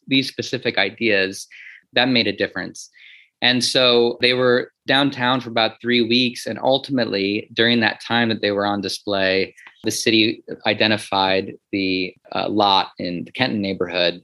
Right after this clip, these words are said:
as a potential site for a village. And so a team began pursuing that as a potential village. So that, that team included the Joint Office of Homeless Services, this, our Center for Public Interest Design, the Village Coalition, the Kenton Neighborhood Association,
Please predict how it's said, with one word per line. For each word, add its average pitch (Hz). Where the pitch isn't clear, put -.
as 104
a 107
potential 98
site 92
for 90
a 90
village. -
And 113
so 104
a 107
team 139
began 104
pursuing 101
that 95
as 98
a 95
potential 95
village. 90
So 101
that, 98
that 117
team 110
included 101
the 101
Joint 98
Office 92
of -
Homeless 95
Services, 104
this, -
our 107
Center 104
for 110
Public 92
Interest 98
Design, 104
the 92
Village 95
Coalition, 95
the -
Kenton 95
Neighborhood 92
Association, 92